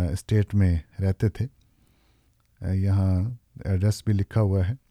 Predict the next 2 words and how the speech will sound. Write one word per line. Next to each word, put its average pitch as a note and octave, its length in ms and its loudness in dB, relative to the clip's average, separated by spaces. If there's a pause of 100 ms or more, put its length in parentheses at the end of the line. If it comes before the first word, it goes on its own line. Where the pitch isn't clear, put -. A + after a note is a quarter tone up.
(720)
کہ، F#2 640 2 (1500)
آ، - 20 -8